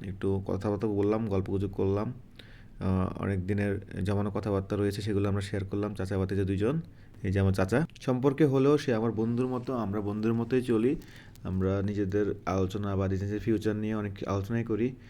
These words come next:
তো আজকে ঘুরতে আসলাম, এখানেও অনেক আলোচনা হয়েছে। আশা করি সামনে এই, এই আলোচনাগুলো, আহ, দীর্ঘ প্রসারিত হবে। প্রচণ্ড ঠান্ডা জমে গেছি, এই ঠান্ডার মধ্যে দিয়ে একা একা হাঁটছি। আমার এই হাঁটা চলা ক্যাপচার করছে আমার চাচা,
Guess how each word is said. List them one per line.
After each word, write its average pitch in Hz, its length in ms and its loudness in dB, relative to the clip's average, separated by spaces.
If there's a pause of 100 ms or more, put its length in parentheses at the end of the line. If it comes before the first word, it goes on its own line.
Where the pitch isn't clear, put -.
(280)
তো 101 60 -4
আজকে 113 260 -2
ঘুরতে 107 340 0
আসলাম, 120 420 -2
এখানেও 110 240 -2
অনেক 113 200 0
আলোচনা 107 340 0
হয়েছে। 113 340 0
আশা 117 200 -4
করি 104 160 0
সামনে 104 380 -4
এই, 104 80 -2 (180)
এই 90 160 0
আলোচনাগুলো, 98 600 -2 (460)
আহ, 95 140 -2
দীর্ঘ 101 260 0
প্রসারিত 104 380 -2
হবে। 104 260 -2 (640)
প্রচণ্ড 143 460 6
ঠান্ডা 127 340 4
জমে 127 280 8
গেছি, 131 420 6
এই 120 120 8
ঠান্ডার 117 380 0
মধ্যে 113 280 0
দিয়ে 113 160 6
একা 110 80 6
একা 107 120 0
হাঁটছি। 143 540 0
আমার 101 280 0
এই 104 200 4
হাঁটা 107 240 0
চলা 113 340 2
ক্যাপচার 104 320 -2
করছে 104 300 -4
আমার 101 200 -2
চাচা, 104 340 -2